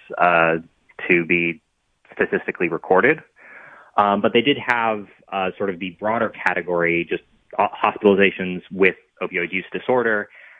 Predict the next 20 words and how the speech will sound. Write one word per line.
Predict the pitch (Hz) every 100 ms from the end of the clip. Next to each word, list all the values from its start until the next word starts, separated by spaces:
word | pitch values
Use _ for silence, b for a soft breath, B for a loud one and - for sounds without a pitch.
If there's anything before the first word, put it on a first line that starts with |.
| B
Um, | 95 95 95 98
Wayne | 107 117 117 113
had | 104 104 95 90 - _
thirty | - 120 123 110 104 98 95 _
throughout, | 107 101 95 92 95 - - _ _ -
uh, | 95 90 87 87
twenty | - 92 87
twenty-two, | 95 90 - - 92 92 87 87 - b b b b -
and | 90 87 90
Pike | - 107 104 -
had, | - 98 90 87
uh, | 90 87 85 -
thirty-seven | 101 90 - 92 85 82 80
throughout | - 80 -
twenty | - -
twenty-two, | - - - - - -
which | 87 85 - - - _ B B B B -
is, | 101 101 98 - _ -
of | 92
course | - 98 87